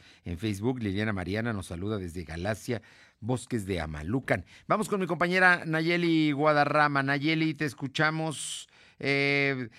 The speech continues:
el, hay un tema que es muy importante, que los sismos nos distraen. El tema de el, el coronavirus nos tiene muy atentos, pero hay cosas que no puede, que son importantes, y esta es una de ellas.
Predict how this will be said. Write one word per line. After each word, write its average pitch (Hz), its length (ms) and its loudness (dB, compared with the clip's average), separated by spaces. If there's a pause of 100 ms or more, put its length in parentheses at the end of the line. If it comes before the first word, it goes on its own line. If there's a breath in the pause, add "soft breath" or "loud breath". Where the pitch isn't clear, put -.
(180 loud breath)
el, 135 240 -2
hay 165 200 0
un 156 140 0
tema 156 240 0
que 156 60 -2
es 135 80 -2
muy 147 180 0
importante, 131 800 -2 (120)
que 147 160 -8 (1500 loud breath)
los 147 180 0
sismos 160 600 -4 (120)
nos 123 500 -2
distraen. 117 580 2 (300 soft breath)
El 117 220 -4
tema 143 500 4
de 117 840 0 (240 soft breath)
el, 123 400 -6 (100)
el 135 320 -4
coronavirus 131 640 0
nos 127 140 -4
tiene 139 180 -2
muy 131 220 0
atentos, 113 560 -4 (260 soft breath)
pero 139 140 2
hay 156 60 0
cosas 151 360 -4
que 120 140 -6 (100)
no 143 220 -2
puede, 135 320 -2
que - 80 -8
son 139 160 -2
importantes, 110 560 -6
y 139 40 -4
esta 151 140 -6
es 123 80 -8
una 139 160 -2
de 127 100 0
ellas. 120 360 -2